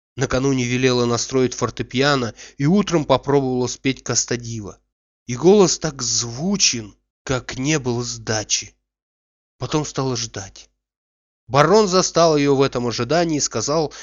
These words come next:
что она опять похорошела, как летом, но что немного похудела.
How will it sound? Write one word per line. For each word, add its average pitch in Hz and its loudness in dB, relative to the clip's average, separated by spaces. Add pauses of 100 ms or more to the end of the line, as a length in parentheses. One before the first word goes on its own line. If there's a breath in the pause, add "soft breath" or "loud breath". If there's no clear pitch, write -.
(140 loud breath)
что - -2
она 143 0
опять 147 -2
похорошела, 180 0
как 180 -4
летом, 190 0 (440)
но 127 -4
что - 0
немного 208 0
похудела. 131 -8